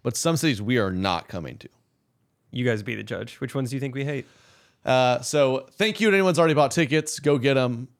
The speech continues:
Speaker 1: Very excited. Been working the show for a while and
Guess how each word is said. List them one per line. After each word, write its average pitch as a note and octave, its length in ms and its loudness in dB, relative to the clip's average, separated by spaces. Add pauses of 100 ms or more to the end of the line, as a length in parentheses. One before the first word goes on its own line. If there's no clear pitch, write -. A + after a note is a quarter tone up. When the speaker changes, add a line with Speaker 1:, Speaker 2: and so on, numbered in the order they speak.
(160)
Speaker 1:
Very C3 320 4
excited. A2+ 420 0
Been G#2+ 100 -4
working G#2 160 -2
the G2 80 -4
show G#2 160 -2
for G#2 140 -4
a - 20 -2
while G2 480 0
and F2+ 560 -6